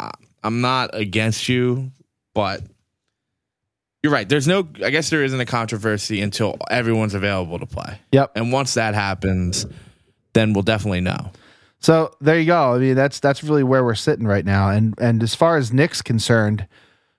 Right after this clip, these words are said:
Speaker 2: uh, they were, they were ready. I mean, they, they, they looked fine. Like, and, and they, they didn't look surprised that Minshew was playing. They, they knew Minshew was playing.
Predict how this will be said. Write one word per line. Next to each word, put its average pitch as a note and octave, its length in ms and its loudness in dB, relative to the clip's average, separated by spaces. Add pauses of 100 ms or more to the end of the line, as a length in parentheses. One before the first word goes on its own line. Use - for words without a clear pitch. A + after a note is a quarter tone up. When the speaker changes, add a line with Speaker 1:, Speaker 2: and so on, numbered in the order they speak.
(220)
Speaker 2:
uh, E2 120 0 (340)
they F3+ 100 4
were, C#3+ 260 0
they F#3+ 120 4
were C#3+ 100 -2
ready. A#2 480 -2 (160)
I A#2+ 60 -4
mean, C3 180 2
they, C#3+ 220 2
they, C#3+ 380 0 (120)
they D3+ 240 2
looked D3 240 2
fine. C#3+ 400 2
Like, A#2 260 0
and, B2 280 2
and B2+ 180 4
they, C3 200 2
they C3+ 200 0
didn't D3 220 2
look C3+ 120 2
surprised A#2 500 0
that A2+ 100 0
Minshew G#2+ 300 0
was G2 120 -2
playing. G#2 400 -2 (320)
They, A#2 180 4
they C3 300 2
knew C3+ 240 4
Minshew A2 280 0
was G2+ 140 -2
playing. F#2+ 400 -2